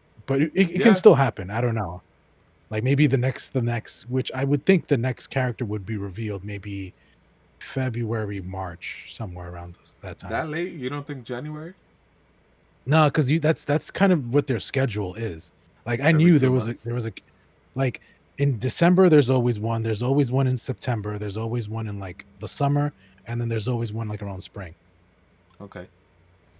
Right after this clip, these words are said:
Speaker 1: Yeah.
Speaker 2: I don't know what happened to the video here.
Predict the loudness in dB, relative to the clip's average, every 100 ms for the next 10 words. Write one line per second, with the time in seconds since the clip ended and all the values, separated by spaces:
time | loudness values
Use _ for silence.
0 | _ _ -10 -10 -10 -16 _ _ _ _
1 | _ _ _ _ _ _ _ -20 -16 -16
2 | -16 -16 -18 -18 -20 -20 -18 -20